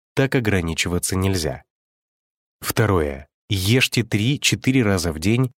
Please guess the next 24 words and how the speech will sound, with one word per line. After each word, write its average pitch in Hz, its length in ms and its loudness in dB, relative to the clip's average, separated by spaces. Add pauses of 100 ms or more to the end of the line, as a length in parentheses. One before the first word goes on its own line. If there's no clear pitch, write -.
(200)
через 165 340 4
относительно 117 760 2
равные 98 400 2
промежутки 95 640 0
времени. 71 580 -4 (340)
Четыре 120 380 2
часа 123 580 0
достаточно, 107 880 -2 (260)
а 127 120 0
при 165 140 2
отсутствии 160 580 2
чувства 110 480 0
голода 123 560 2 (120)
пять 117 320 0 (120)
будет 101 380 2
замечательно. 101 840 -2 (680)
Третье. 95 600 0 (380)
Не 113 300 2
вводите 104 500 0
в 87 100 -2
рацион 104 380 0
слишком 117 460 0
много 117 400 2
овощей, 120 560 0